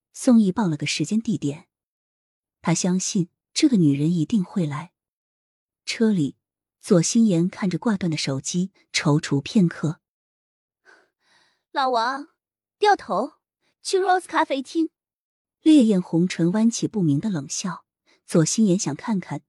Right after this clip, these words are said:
Speaker 1: 宋轶葫芦里卖的什么药。Rose 咖啡厅，左心言进来就见橱窗不远处的宋轶。别说，这个宋轶还真是气宇轩昂，一表人才，难怪苏倩念念不忘，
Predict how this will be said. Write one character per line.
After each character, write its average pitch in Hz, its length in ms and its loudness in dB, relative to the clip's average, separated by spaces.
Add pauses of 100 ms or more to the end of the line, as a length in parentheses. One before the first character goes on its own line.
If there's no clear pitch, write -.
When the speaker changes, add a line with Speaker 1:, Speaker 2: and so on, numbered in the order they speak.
Speaker 1:
宋 254 240 2
轶 170 100 4
葫 160 240 -2
芦 208 100 0
里 143 160 2
卖 180 160 0
的 - 80 -8
什 - 160 -4
么 147 80 0
药。 190 280 -8 (840)
Rose 220 320 4
咖 147 180 -8
啡 190 200 0
厅， 202 320 -4 (380)
左 170 220 2
心 226 200 2
言 190 160 4
进 208 180 0
来 156 120 0
就 190 120 -4
见 156 180 0
橱 170 220 -4
窗 254 220 -2
不 302 140 0
远 147 200 0
处 - 160 -10
的 160 80 -6
宋 175 260 -6
轶。 143 200 -8 (840)
别 170 180 2
说， 220 380 -4 (280)
这 285 160 0
个 233 60 4
宋 233 260 2
轶 180 100 2
还 160 160 -4
真 208 180 -4
是 208 100 -6
气 196 260 -2
宇 143 60 2
轩 208 280 -2
昂， 170 200 -6 (160)
一 220 120 6
表 139 180 0
人 139 220 0
才， 165 380 -2 (420)
难 196 240 4
怪 269 160 0
苏 254 240 -4
倩 185 240 -2
念 190 140 0
念 175 180 0
不 143 160 -8
忘， 185 220 -6